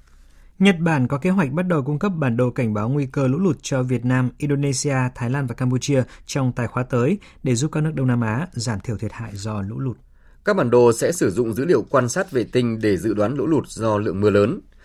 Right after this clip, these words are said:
Speaker 2: Bộ Đất đai, Cơ sở Hạ tầng, Giao thông và Du lịch Nhật Bản đã công bố bản đồ cảnh báo nguy cơ lũ lụt nhiều vùng khác nhau của Nhật Bản, thể hiện tần suất và độ sâu ngập lụt do lũ lụt gây ra. Dựa trên dữ liệu quan sát được thu thập trên mặt đất,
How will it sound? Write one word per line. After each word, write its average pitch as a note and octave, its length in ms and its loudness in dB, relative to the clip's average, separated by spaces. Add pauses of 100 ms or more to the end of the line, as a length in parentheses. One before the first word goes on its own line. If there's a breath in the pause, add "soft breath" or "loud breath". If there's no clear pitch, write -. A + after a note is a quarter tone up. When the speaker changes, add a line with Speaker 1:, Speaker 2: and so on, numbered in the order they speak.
(180 soft breath)
Speaker 2:
Bộ D3 120 2
Đất E3+ 160 4
đai, D3+ 240 4
Cơ C#3 160 0
sở B2 200 -2
Hạ F#2+ 120 -2
tầng, G#2 320 0
Giao A2+ 220 0
thông A#2 280 -2
và F#2+ 60 0
Du G#2 120 -2
lịch G2+ 140 -4
Nhật G2 140 -4
Bản F#2+ 320 0 (240 soft breath)
đã D3+ 120 0
công D3+ 220 -2
bố A#2 200 2
bản G#2+ 320 0
đồ G2 340 2
cảnh F2+ 200 -2
báo F#2+ 160 2
nguy C#3 240 -2
cơ A2+ 160 0
lũ G#2 140 -2
lụt C#3+ 240 0
nhiều G#2 220 0
vùng F#2+ 260 -2
khác F3 180 -8
nhau A2 240 -2
của G2 120 -4
Nhật F#2+ 140 -2
Bản, G2 300 0 (340 soft breath)
thể B2+ 140 4
hiện A2+ 280 0
tần A2 240 0
suất - 280 -6
và G#2 100 2
độ G#2 160 0
sâu A#2 240 -2
ngập G2+ 240 -2
lụt G2+ 200 0
do G#2 320 -2
lũ G2 120 -4
lụt C#3+ 180 -2
gây G#2+ 140 2
ra. F#2+ 320 0 (560 loud breath)
Dựa D3 200 2
trên D#3 280 -2
dữ E3 100 0
liệu C#3 240 0
quan C3+ 200 -2
sát F#3+ 240 -6
được A#2+ 320 -2
thu A#2+ 140 -4
thập A2+ 180 -4 (100)
trên A2 180 -4
mặt F#2+ 140 -2
đất, F#3+ 180 0